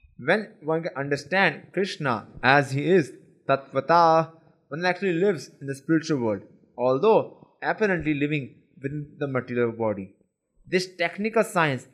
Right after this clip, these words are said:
can be understood when one is actually spiritually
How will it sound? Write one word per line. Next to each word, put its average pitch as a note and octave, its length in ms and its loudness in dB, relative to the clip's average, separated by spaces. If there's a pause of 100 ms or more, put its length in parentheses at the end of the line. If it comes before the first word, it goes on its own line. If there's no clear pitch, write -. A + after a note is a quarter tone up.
(140)
can D3 160 -4
be D3 120 -10
understood C#3 500 2 (300)
when C3+ 160 -8
one C3+ 100 -2
is C3+ 140 -6 (120)
actually F#3 500 0 (220)
spiritually F#3 760 -2